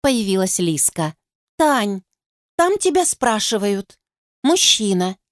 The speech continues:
И глаза большие, удивлённые». Недоуменно нахмурилась, пытаясь понять, кто это может быть. Точно не Димка,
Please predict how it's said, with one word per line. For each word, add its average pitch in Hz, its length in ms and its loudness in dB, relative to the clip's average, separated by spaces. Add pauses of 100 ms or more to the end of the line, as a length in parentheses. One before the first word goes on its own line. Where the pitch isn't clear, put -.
(520)
И 262 100 2
глаза 247 480 2
большие, 226 760 -2 (280)
удивлённые». 220 1040 0 (840)
Недоуменно 170 800 0
нахмурилась, 180 960 -2 (360)
пытаясь 185 420 0
понять, 190 520 -2
кто - 260 -2
это 202 200 -2
может 214 360 -2
быть. 170 440 -6 (680)
Точно 311 380 0
не 175 180 0
Димка, 165 540 -2